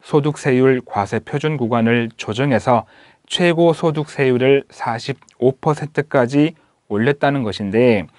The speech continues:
만약에 삼 주택 이상을 가지고 있는 다주택자가 양도세 중과세를 적용받는다면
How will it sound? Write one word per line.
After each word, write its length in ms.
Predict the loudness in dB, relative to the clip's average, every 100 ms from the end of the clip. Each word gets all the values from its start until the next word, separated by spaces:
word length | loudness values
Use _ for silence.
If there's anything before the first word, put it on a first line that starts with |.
| _ _
만약에 680 | -4 0 2 2 4 2 0 _ _ _ _
삼 220 | -8 -6
주택 300 | -6 -2 -2
이상을 340 | 0 -4 -4 -6
가지고 480 | -8 -10 -6 -2 0
있는 360 | 2 0 -2 -8
다주택자가 1040 | -12 -10 -8 -6 -6 0 0 4 4 4 0 _ _ _
양도세 540 | -6 -4 -4 -6 -4 -6
중과세를 800 | -6 -4 0 0 0 0 0 0
적용받는다면 920 | -2 -2 -4 -4 -2 0 4 4 2